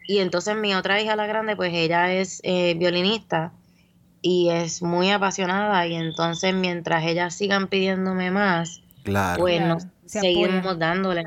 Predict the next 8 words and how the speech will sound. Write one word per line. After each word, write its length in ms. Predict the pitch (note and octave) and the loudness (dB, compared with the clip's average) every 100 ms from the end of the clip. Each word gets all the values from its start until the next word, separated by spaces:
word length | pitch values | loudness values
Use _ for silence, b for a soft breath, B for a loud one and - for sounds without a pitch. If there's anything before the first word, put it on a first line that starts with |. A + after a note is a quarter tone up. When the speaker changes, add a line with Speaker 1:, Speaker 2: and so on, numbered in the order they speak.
| D#3+ | -6
Speaker 1:
más 180 | D#3+ D#3+ | -2 0
de, 420 | F3 E3 D#3+ D#3+ D#3+ | 2 2 0 -2 0
de, 580 | E3 D#3+ D#3 D#3 - - - - _ | 0 0 -2 -6 -8 -12 -20 -20 _
tú 140 | - F3+ | -6 -4
sabes, 340 | G#3+ A3 F#3+ | 0 0 0
de 180 | E3+ E3 | -2 -2
esas 180 | D#3 E3+ | -2 -2
mismas 300 | F3+ F#3+ F#3 | -2 -2 -4